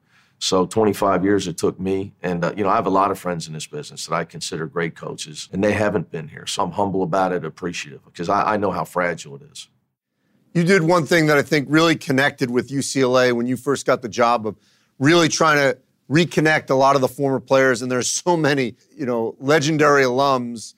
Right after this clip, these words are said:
Speaker 2: uh, some of the greatest players to ever play the game have gone through U C L A. Since you've been on this run, what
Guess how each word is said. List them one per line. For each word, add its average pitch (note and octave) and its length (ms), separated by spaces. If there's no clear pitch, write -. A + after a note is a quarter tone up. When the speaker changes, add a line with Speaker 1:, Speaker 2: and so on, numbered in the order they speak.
Speaker 2:
uh, A2+ 80
some C#3 160
of C3+ 40
the B2+ 80
greatest D3 300
players C#3+ 340
to C#3+ 80
ever C#3+ 160
play D3+ 180
the B2+ 80
game C3+ 420
have B2+ 120
gone C3+ 240
through B2+ 140
U B2+ 160
C C3+ 180
L A2+ 180
A. G#2 200
Since - 380
you've E3 140
been F#3 140
on F3 140
this D#3+ 220
run, C#3 420
what E3 360